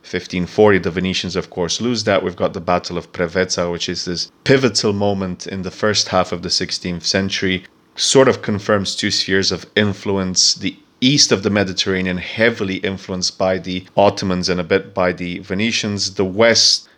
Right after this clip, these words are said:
um, we see Sicily, Malta, uh, under threat in the second half of the sixteenth,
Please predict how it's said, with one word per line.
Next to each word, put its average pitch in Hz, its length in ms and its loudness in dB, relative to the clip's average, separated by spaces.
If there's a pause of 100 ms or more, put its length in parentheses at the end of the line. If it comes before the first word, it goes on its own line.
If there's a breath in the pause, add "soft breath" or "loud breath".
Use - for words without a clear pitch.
(160 soft breath)
um, 92 580 0 (360)
we 110 380 4
see 98 580 4
Sicily, 95 920 4
Malta, 95 920 2 (100)
uh, 92 500 2 (360)
under 98 360 4 (240)
threat - 540 2
in 95 100 -8
the 85 60 -12
second 98 360 -4
half 90 300 -4
of 87 160 -10
the 90 240 -4
sixteenth, - 840 -6